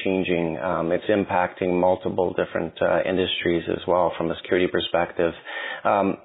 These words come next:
the, uh, challenge with the Internet of Everything is that, um, there really are no security standards out there today. And so you have a lot of devices that were never designed to be connected to the Internet. And with growing to, you know, fifty billion devices connected by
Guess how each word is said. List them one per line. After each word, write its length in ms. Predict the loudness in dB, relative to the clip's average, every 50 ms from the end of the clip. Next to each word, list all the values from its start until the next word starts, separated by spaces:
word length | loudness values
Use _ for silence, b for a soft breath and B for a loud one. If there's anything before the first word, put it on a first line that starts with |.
| -20 _ _ _ _ _ -10
the, 680 | -6 -4 -4 0 2 4 4 6 6 6 6 4 4 2 -2 -6 _ _ 0
uh, 200 | 2 4 4 2 0 0
challenge 320 | 0 0 2 2 0 0 0
with 120 | 0 2
the 60 | 2
Internet 260 | 2 2 2 2 2
of 100 | 2 2
Everything 460 | 2 2 2 0 0 0 -2 0 0 0
is 140 | -2 -2 -2 0
that, 280 | 0 2 2 0 -2 -4 -10 -14 -14 -14 -6 -2
um, 540 | 0 0 0 0 -2 -2 -4 -4 -6 -2 0
there 100 | 2 4
really 300 | 4 4 4 4 4 4
are 180 | 2 2 2
no 300 | 2 2 2 2 2 0 0 -2
security 440 | -6 -8 -4 0 0 2 2 2 0 -2
standards 380 | -2 -2 0 0 0 -2 -2 0
out 160 | 0 0 0
there 180 | 0 0 -2 -2
today. 420 | -2 -2 -2 0 0 0 -2 -6 B B B B B B B B B B B B
And 180 | 0 2 2 0 0 2
so 240 | 4 4 6 6 4
you 180 | 4 4 4
have 160 | 4 4 2
a 40 | 4
lot 200 | 4 4 4 4
of 100 | 2 2
devices 720 | 0 0 2 4 4 4 2 0 0 0 2 2 0 -2 -2 0
that 220 | 2 2 2 2 0
were 80 | 0
never 220 | 2 2 2 2 2
designed 580 | 2 2 0 2 0 0 0 0 -2 -4 -6
to 100 | -8 -8
be 120 | -6 -6 -8
connected 440 | -6 -2 0 0 0 0 -2 -6 -6
to 80 | -2 -2
the 120 | 0 2
Internet. 460 | 2 2 2 0 0 0 -2 -4 -6 -6 -4
And 200 | 0 0 2 2
with 100 | 0 -2 -6 -2
growing 400 | 2 2 4 4 2 0 -2 -4 0 2
to, 60 | 4
you 240 | 4 6 4 2 0 B B B B B B
know, 100 | -2 0
fifty 300 | 2 0 2 4 2 2
billion 320 | 4 4 4 4 2 2
devices 400 | 2 2 2 2 2 2 -2 -8 -6
connected 380 | -2 -2 -2 0 0 0 0 2
by 140 | 0 -2